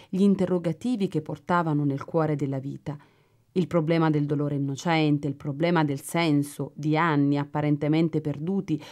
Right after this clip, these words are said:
per l'operosità e l'efficacia storica, il problema del perché proprio a me, che cosa ho fatto di male. L'esperienza della malattia di Luigi Novarese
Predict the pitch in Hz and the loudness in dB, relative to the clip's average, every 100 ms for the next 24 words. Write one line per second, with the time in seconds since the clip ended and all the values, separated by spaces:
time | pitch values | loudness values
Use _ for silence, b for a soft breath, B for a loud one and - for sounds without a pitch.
0 | B 214 208 220 220 185 165 160 156 220 | B 0 2 2 2 2 0 -2 -4 -4
1 | 220 175 214 220 180 - 160 - 147 - | 0 2 0 -2 -8 -4 -6 -6 -8 -2
2 | 202 147 135 143 147 B B B B 220 | 0 0 -2 -6 -10 B B B B -2
3 | 220 202 196 196 262 175 147 143 160 - | 0 0 -2 0 2 4 2 2 -2 -2
4 | 180 - 254 185 160 156 147 165 139 - | -4 -2 -4 -2 -4 -2 0 0 -4 -10
5 | b b 185 185 180 165 - 202 208 - | b b -6 -2 0 0 -2 -2 -2 -4
6 | 147 156 180 139 147 147 b b b b | -2 0 -2 -2 -6 -10 b b b b
7 | b b 196 220 226 240 285 285 208 170 | b b -2 0 2 4 4 4 2 2
8 | 160 151 156 160 147 - 190 160 143 147 | 2 2 2 2 0 -2 -2 0 -2 -2
9 | 151 170 151 151 147 170 202 165 147 | -4 -4 -4 -4 0 2 2 2 -2